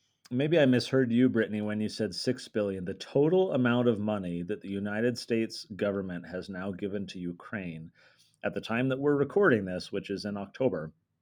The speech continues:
of twenty twenty-three, the total amount of money is one hundred and thirteen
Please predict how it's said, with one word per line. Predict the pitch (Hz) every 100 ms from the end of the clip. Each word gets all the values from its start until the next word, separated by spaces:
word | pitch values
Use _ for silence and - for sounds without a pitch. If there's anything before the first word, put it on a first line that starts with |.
| _ _ _ _
of | 90
twenty | - 110 104
twenty-three, | 110 101 - 120 85 78 _ _ _ _ _
the | -
total | - - 127 135
amount | 143 135 135
of | 127
money | 123 110
is | 98 101 98 - -
one | 101 120 135
hundred | 127 151 139 151 147
and | 113 98 -
thirteen | 123 123 - - 127 113 113 113